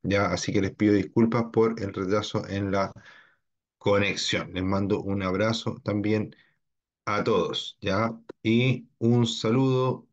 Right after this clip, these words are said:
a mi amigo Alan Ortega Castro, ¿ya? Cuéntame, Alan, si es que esta es tu primera clase o no, y cuéntame también desde dónde te estás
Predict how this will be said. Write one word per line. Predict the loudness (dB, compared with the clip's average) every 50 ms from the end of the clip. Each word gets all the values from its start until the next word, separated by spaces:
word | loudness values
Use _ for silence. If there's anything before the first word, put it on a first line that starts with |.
| _ _ -10
a | -8 -6 -4 -4 -4 -6 -8 -10 -18 _ _ _ _ _ _ _ _
mi | -6 -2 0 2
amigo | 2 4 4 4 4 4 2 2 0 -4 -12 _ _ -6
Alan | -4 -2 -2 0 0 0 -2 -2 -4 -8 _ -2
Ortega | 0 0 0 -2 -4 -6 -2 0 2 2 4 2 2 0 -2 -4 -8 _ _ _ -6
Castro, | -4 -2 -2 -2 -6 -8 -10 -12 -12 -12 -14 _ _ _ _ _ -6
¿ya? | -2 0 0 0 0 -2 -4 -4
Cuéntame, | 0 4 4 4 4 4 2 4 4 4
Alan, | 4 4 4 2 0 -2 -4 -14 -20 -20 _ _ _
si | -8 -2 0 0
es | 0 2
que | 0 0
esta | 0 0 0 -2
es | -2
tu | 0 0 2
primera | 2 4 4 4 2 0 -2 -2
clase | -2 -2 -2 -2 -2 -4 -2 -2 -2 -2 -2 -6 -12 _ -4
o | 0 2 2 4 4
no, | 2 2 0 -2 -4 -6 -6
y | -8 -6 -4
cuéntame | -2 0 0 0 2 2 0 0
también | 0 0 0 0 0 0 0 -2 -2 -4
desde | -4 -4 -2 0 0 0
dónde | 0 0 0 0 0 0 -2
te | -4 -6
estás | -6 -4 -4 -4 -4 -4 -6 -12